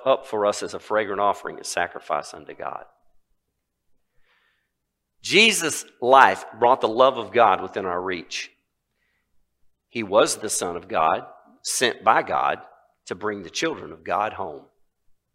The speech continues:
That's love. Heard a story once, made up probably, about a man who had a dearly loved daughter, and she had a rebellious streak, and you know how the story goes.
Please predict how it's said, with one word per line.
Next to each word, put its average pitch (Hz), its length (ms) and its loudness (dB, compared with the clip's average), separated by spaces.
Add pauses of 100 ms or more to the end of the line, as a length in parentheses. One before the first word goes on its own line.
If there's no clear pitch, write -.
(1200)
That's - 220 -14
love. 160 260 -4 (1500)
Heard 147 180 4
a 120 40 -2
story 135 360 2
once, 117 400 0 (680)
made 110 320 2
up - 260 0
probably, 104 520 0 (1300)
about 123 240 8
a 117 40 2
man 127 280 4
who 123 60 2
had 120 160 4
a 98 100 -4
dearly 117 320 2
loved 113 300 4
daughter, 117 300 8
and 113 100 -4
she - 140 -2
had 113 140 4
a 113 40 2
rebellious 107 580 0
streak, - 460 -8
and 98 100 -14
you 120 80 -8
know 117 140 0
how 101 120 2
the 92 60 -8
story 98 360 -8
goes. 95 400 -6